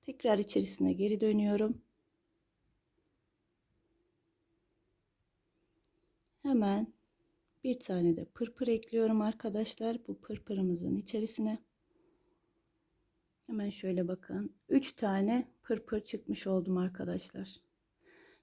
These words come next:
Bir tane daha çıkalım. Hemen şöyle. Hemen içerisine tekrar geri döndüm.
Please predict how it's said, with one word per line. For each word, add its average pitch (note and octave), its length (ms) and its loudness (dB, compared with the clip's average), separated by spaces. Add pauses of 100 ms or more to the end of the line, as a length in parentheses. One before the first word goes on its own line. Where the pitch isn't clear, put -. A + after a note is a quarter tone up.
(120)
Bir D4 200 8
tane F#3+ 340 2
daha F3 260 0
çıkalım. A#3 580 0 (4000)
Hemen F3+ 280 -6
şöyle. F3+ 840 -2 (3500)
Hemen A#3+ 280 6
içerisine G3 460 -2
tekrar F#3 420 -4
geri G3 340 -4
döndüm. G#3 540 2